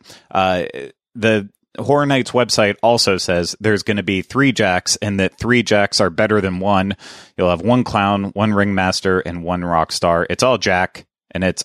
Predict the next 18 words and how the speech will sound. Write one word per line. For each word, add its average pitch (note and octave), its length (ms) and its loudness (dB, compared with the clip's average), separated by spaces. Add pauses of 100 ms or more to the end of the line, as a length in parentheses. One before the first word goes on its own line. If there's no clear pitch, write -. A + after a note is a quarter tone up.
all G2 200 4
going F#2 300 0
to E2 80 -8
be F2 380 0
at E2 320 -2
Halloween F2 640 -4
Horror E2+ 260 -4
Nights. F2 360 -2 (340)
And F#2+ 720 -2 (260)
yeah, G2+ 260 -2 (200)
he G#2 240 -2
will G2 180 2
be F#2+ 300 0
where G2 400 -2
you F2+ 240 -2
least G2+ 640 0 (420)
expect - 500 -4
it. - 140 -8